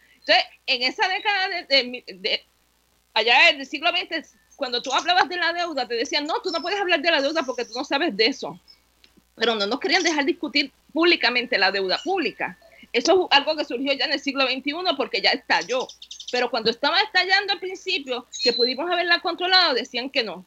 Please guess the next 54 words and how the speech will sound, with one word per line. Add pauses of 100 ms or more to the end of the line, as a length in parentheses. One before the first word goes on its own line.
(100)
Ni
siquiera
le
dejaron
ni
a,
ni, (320)
ni
a
nosotros
los
puertorriqueños, (180)
ni
a
Toby,
<laughs>
ni
a, (220)
ni
a
los
demás
expertos
que
mandaron
aquí
que
empezaban
a
hablar
de
la
deuda, (140)
a
todos
esos
le
callaban
la
boca,
porque
lógicamente
es
parte
de
un
discurso. (280)
Te
endeudan
para
que
estés
dependiendo
de